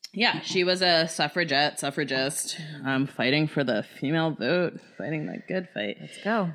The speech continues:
Speaker 1: Um, which, like, girl, she, <laughs> she was born in eighteen thirty-eight, which means she was about twenty years, give or take, younger than Frederick Douglass, which, like, you were fighting for the vote, like, eighty years before it would become a thing. How did
Speaker 2: That's
Speaker 1: that feel?
Speaker 2: crazy.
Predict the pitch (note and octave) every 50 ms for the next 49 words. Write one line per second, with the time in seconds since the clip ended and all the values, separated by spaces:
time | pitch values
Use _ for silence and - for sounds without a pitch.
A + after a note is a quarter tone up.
0 | - - D3+ D3 C3+ A2+ - D3 E3 - - E3+ D3 - - - A#2+ - B2 A2
1 | F2 D#2 G#2+ D#3 C#3+ _ _ _ _ _ _ _ _ _ _ _ - - - -
2 | F3+ G#3 A#3 B3+ C4 A#3+ - - F#3 - - - - - - - - - _ -
3 | - A3+ B3+ D4+ B3 E3 E3 E3+ E3+ E3 D#3 B2+ C#3 C3+ - D3 C3+ C3 B2 A#2+
4 | A#2+ A#2 A#2 A#2+ - - - - E2+ A#2+ D3 C3+ - - - D3 D3+ C#3+ C#3+ C#3+
5 | - - D#3 D3 C3 C#3 B2+ A#2 - - - - C#3 C#3 D3 C#3+ B2+ A#2+ B2 B2
6 | B2 B2 B2+ C3 B2+ - - - - C3 B2 B2+ B2 - B2 A2+ A2 - - -
7 | _ - - - _ _ - D3 D#3 D3+ C#3+ C#3 C3 C3 B2 B2 B2+ B2+ - C3
8 | A#2+ B2 A2+ - B2 A#2+ A#2 A2 G#2 G#2 - - - - - - _ - D3+ -
9 | F3 D3+ C3+ - - - C3 D3 G3 D4 G4 G4 - - D3 C3+ C3+ C#3 D3 D#3+
10 | F3+ G#3 G#3+ G#3+ - G#3+ E3+ D3+ C#3+ C3+ - - C#3+ C3+ C3 B2 B2 A#2 B2 D#3
11 | G3 F3+ - - - - D#3+ D3 C3+ B2+ - - - D3+ D#3 D3 C3+ C3+ C3+ B2
12 | A#2 G2 C#2+ - - F#3 E3 C#3+ D3+ A#2+ D2+ F2+ A2 G#2+ B2 - A#2 E2+ F2+ -
13 | - - - - E2+ D3+ D3 - - - _ _ _ - _ - C#3 G3+ C#4+ C#4+
14 | - D3+ - A2 G2+ - - - A2+ B2 - - A#2 A2 B2